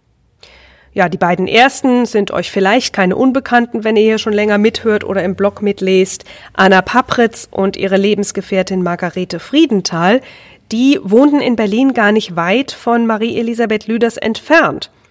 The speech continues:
Anna Papritz hatte sich dem Kampf gegen die staatlich reglementierte Prostitution verschrieben.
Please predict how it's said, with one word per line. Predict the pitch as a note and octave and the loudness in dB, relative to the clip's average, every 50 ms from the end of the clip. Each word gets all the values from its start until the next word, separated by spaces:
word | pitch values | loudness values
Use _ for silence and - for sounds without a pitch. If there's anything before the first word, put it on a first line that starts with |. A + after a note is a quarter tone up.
| _ - - - - - - _ | _ -20 -20 -20 -20 -20 -8 _
Anna | - F#3 F#3+ F3 D#3+ | 0 2 2 2 0
Papritz | - - F#3 G#3+ A#3+ - - C#4+ C#4 C#4+ C#4 - - - - - - - | 0 0 0 0 0 0 2 2 2 2 2 -2 -8 -8 -8 -10 -12 -12
hatte | - G3+ - - A3 A3+ A3 G3+ | -14 -6 -4 -2 -2 0 0 0
sich | F#3 G3 F#3 - - | 0 0 0 0 0
dem | G3+ F#3+ F#3 | -2 -4 -4
Kampf | - - F#3+ G3 G3+ G3 - | -2 -2 0 0 0 -2 -2
gegen | - F#3+ F#3 F3+ F3+ | -2 -2 0 0 0
die | F3+ F3 | -2 -4
staatlich | - - F#3 F3+ F3 F3+ - - F#3 - - | -4 -2 -2 0 0 0 -2 -4 -6 -4 -2
reglementierte | - F3+ E3+ F3 E3+ E3 E3 E3 E3 - - - F#3+ F#3 F#3 F#3 F3+ F3 E3+ E3+ - - | -2 -2 -2 -2 -2 -2 -4 -4 -6 -8 -4 0 0 0 0 0 -2 -4 -4 -4 -6 -8
Prostitution | - - E3 E3 - - E3+ D#3+ - - D3 - - - - F3+ G3 A#3 C4 C#4 C#4 | -6 -4 -4 -4 -4 -6 -10 -10 -12 -14 -12 -12 -10 -4 0 2 4 6 6 6 4
verschrieben. | C4+ - C#4+ B3+ - - - B3 A#3+ B3 B3+ B3+ C#4 C#4 C#4+ | 2 0 -2 -2 -2 -4 -2 0 0 0 2 2 4 2 2